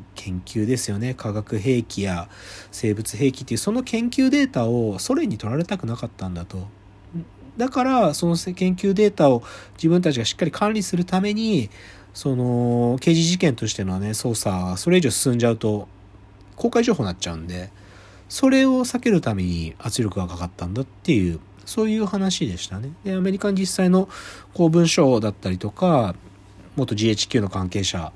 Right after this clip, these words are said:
の人へのインタビューとかで、それをサポートする情報を集めてたっていう感じですけど、僕は正直言うと分かんないです、これは。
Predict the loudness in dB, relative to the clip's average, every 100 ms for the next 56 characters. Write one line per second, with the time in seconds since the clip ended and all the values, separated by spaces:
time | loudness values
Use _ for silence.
0 | -10 -10 -6 -2 -2 -2 -4 -6 -6 -6
1 | -8 -8 -8 -8 -10 -18 -20 -20 -10 -4
2 | -2 0 -2 -2 0 0 0 -2 -2 -2
3 | -2 -4 0 0 0 -2 -4 -4 -6 -4
4 | -6 -6 -8 -8 -6 -4 0 2 2 0
5 | 0 0 0 -2 -4 -6 -12 -6 -2 -2
6 | -2 -6 -8 -10 -8 -10